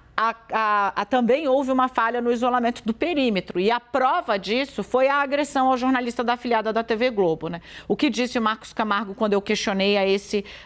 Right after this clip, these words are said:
eh, questionei esse assunto, né? Ele diz, "Permitir a aproximação desorganizada coloca em risco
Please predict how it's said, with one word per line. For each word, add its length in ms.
eh, 180
questionei 540
esse 180
assunto, 380
né? 80
Ele 100
diz, 180
"Permitir 520
a 80
aproximação 640
desorganizada 760
coloca 400
em 120
risco 600